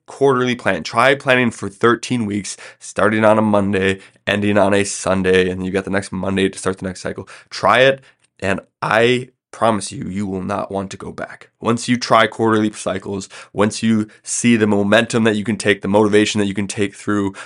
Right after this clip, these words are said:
a cycle and, and starting the next cycle, like, you will never go back. I've been using quarterly planning for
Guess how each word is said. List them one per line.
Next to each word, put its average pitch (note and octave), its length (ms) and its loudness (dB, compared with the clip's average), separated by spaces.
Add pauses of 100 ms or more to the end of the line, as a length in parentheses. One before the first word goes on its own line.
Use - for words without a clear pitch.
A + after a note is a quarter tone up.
a - 80 -6
cycle F#2+ 520 0 (300)
and, F#2+ 220 -2
and F#2 160 -6
starting G2 260 2
the F#2+ 140 2
next F#2+ 160 -4
cycle, F2+ 240 0
like, F2 180 -4
you G2 120 -2
will G2+ 180 -2
never F#2+ 320 0
go F#2 260 -10
back. E2 180 -12
I've A2 140 2
been A#2 80 2
using A#2 240 4
quarterly A2+ 360 2
planning G#2+ 360 0
for G2 340 -2